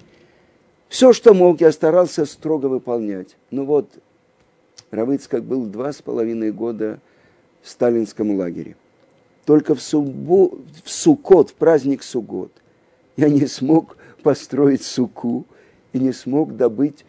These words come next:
четыре вида растений. Но есть общее правило. Если выполнить мицву невозможно, человек от неё освобождается.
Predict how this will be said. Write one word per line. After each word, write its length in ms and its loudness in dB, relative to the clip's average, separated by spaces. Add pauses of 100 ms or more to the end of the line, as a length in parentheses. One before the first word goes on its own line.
(220)
четыре 500 2
вида 320 0
растений. 600 -6 (1120)
Но 120 2
есть 340 2
общее 420 2
правило. 540 0 (800)
Если 500 2
выполнить 680 0
мицву 480 -2
невозможно, 880 0 (580)
человек 480 0
от 160 -4
неё 280 0
освобождается. 920 -2